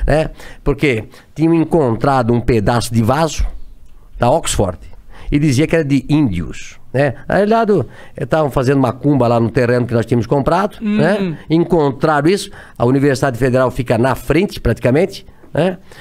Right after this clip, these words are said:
Speaker 1: E com isso, com aquele pedaço de prato lá, tava marcado lá Oxford, s-, pararam a obra. Mas aí param a obra um mês, dois meses, três meses, quatro meses, né?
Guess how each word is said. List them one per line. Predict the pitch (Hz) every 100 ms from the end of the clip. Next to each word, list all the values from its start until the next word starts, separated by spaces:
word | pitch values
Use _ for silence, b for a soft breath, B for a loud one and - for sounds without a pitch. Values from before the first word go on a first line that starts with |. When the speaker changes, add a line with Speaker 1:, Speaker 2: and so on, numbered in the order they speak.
| B B
Speaker 1:
E | 160 202
com | - 269 254
isso, | 240 247 -
com |
aquele | 156 151
pedaço | 123 139 123
de | 135
prato | 117 151 151
lá, | 131 160 135 107 110
tava | 170 220
marcado | 190 190 170
lá | 156
Oxford, | 127 - 151 196 - b b b
s-, | - - - -
pararam | 190 240 262
a |
obra. | 214 170 92 - - B B B
Mas | 226 233
aí | 247
param | 196 254 240
a |
obra | 220 202
um | 147 147
mês, | 175 170 160 135 -
dois | 98 107
meses, | 110 160 123 - -
três | - 95
meses, | 113 151 127 117
quatro | - 69 120
meses, | 165 160 139 -
né? | 139 160